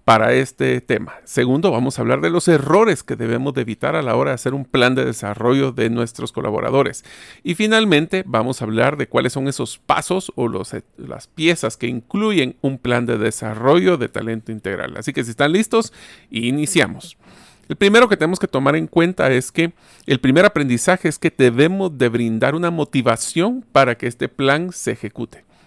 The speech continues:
¿Qué quiere decir esto? Lo que nosotros queremos decirles es que las personas van a tener entusiasmo o van a querer realizar capacitaciones y talleres y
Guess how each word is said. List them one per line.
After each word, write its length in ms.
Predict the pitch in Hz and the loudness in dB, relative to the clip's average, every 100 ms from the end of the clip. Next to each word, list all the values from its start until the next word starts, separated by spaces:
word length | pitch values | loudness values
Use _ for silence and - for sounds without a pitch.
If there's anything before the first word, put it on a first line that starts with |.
| _ - | _ -8
¿Qué 100 | 147 | 0
quiere 180 | 160 | 0
decir 200 | 151 151 | 2 0
esto? 300 | 113 - - - - - _ | 0 -4 -12 -20 -20 -20 _
Lo 160 | 131 123 | 2 4
que 100 | 135 | 4
nosotros 320 | 139 170 180 | 0 -2 -4
queremos 340 | 139 135 156 147 | -2 -2 -2 -6
decirles 380 | 127 127 135 | -8 -8 -10
es 160 | 135 - | -12 -10
que 220 | 139 147 _ _ _ | -10 -10 _ _ _
las 200 | - 127 | -6 -6
personas 720 | - 131 - 170 147 135 - - | -4 -8 -6 -6 -4 -6 -10 -18
van 300 | 123 131 143 | -8 -6 -6
a 40 | |
tener 460 | 156 123 127 131 - - | -6 -6 -4 -6 -8 -6
entusiasmo 920 | 139 123 120 - 151 165 135 127 160 _ | -6 -6 -10 -4 -2 -2 -4 -6 -8 _
o 100 | - | 0
van 140 | 123 139 | 2 2
a 80 | 151 | 0
querer 480 | 123 120 135 151 - _ _ _ | -2 2 0 -2 -10 _ _ _
realizar 640 | - 127 131 120 113 147 - | -6 0 0 0 0 0 0
capacitaciones 1120 | 160 139 135 110 - 151 165 151 120 - - | -2 -4 -6 -8 -4 0 0 2 0 -4 -8
y 160 | 127 117 | -8 -4
talleres 800 | - 120 151 170 151 135 120 - | -4 0 4 4 6 2 -2 -8
y 320 | 120 113 | -6 -6